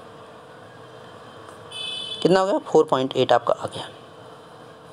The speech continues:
ओके, फ़ोर पॉइंट एट किमी per hour। नेक्स्ट देखिए, एक व्यक्ति के पास कुछ गाय तथा कुछ मुर्गियाँ थीं। यदि इन सब के कुल अड़तालीस सिर और एक सौ चालीस टांगें हो, तो मुर्गियों की संख्या कितनी? एकदम सिंपल, एक सेकंड में आंसर आएगा। देखिए,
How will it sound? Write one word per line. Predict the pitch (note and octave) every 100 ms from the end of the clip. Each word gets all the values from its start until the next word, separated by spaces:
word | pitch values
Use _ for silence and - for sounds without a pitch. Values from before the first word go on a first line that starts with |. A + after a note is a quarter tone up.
| - - - - - -
ओके, | E3 F3
फ़ोर | - D3+
पॉइंट | D3 D#3 C#3
एट | C#3+
किमी | - B2+ B2+ B2+
per | - -
hour। | G#2+ A#2 - - - -
नेक्स्ट | D#3 F#3 F3+
देखिए, | G3+ F3+ - - - - - -
एक | G#3 A3
व्यक्ति | B3 -
के | A3
पास | A#3 F#3+ F#3
कुछ | - F#3 D#3
गाय | C#3 C#3+
तथा | E3+ E3
कुछ | D#3+ E3
मुर्गियाँ | C3 B2 C#3+
थीं। | D3 E3 E3
यदि | D3 F#3 - - -
इन | F#3
सब | G#3 G3+ F3+
के | E3+ D#3+ -
कुल | E3 - -
अड़तालीस | C#3+ C#3+ C#3 E3 F3+
सिर | E3 D3+
और | - B2+
एक | C3+
सौ | C#3
चालीस | C3+ B2+ C#3
टांगें | D3 D3 E3
हो, | E3
तो | E3
मुर्गियों | C3 A#2+ A#2+
की | B2+
संख्या | A#2+ A#2+
कितनी? | - B2 - - - -
एकदम | G#3 A#3+
सिंपल, | - A3+ -
एक | E3 E3
सेकंड | D#3+ D#3
में | D3+
आंसर | B2+ -
आएगा। | - - - - - -
देखिए, | D3 D3